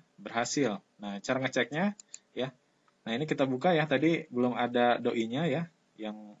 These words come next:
naskah atas nama Adi Susanto, meta analisis. Ya, ini kita refresh dulu ya.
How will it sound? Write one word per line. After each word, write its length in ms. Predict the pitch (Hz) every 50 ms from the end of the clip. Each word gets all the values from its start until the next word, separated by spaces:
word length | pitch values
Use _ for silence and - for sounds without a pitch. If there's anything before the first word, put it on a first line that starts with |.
| _ _
naskah 320 | 107 107 107 - - 110 110
atas 240 | - 107 - -
nama 320 | 107 101 101 104 104 104 107
Adi 80 | 107
Susanto, 640 | 104 - - - 107 101 101 - - 139 170 185 202 - _ _
meta 320 | 110 107 - - 104 104 107
analisis. 640 | 107 104 104 104 104 104 - 143 190 - - - _ _ - - - - - - - - - _ _ _ _ _ _ _ _ _ _ _ _ _ _ _ _ -
Ya, 160 | 101 107 127 - _ -
ini 160 | 92 113 139
kita 240 | 151 156 156 156 147
refresh 320 | 151 151 156 160 156 156 156
dulu 240 | 151 139 120 104 101 - _ -
ya. 160 | - 107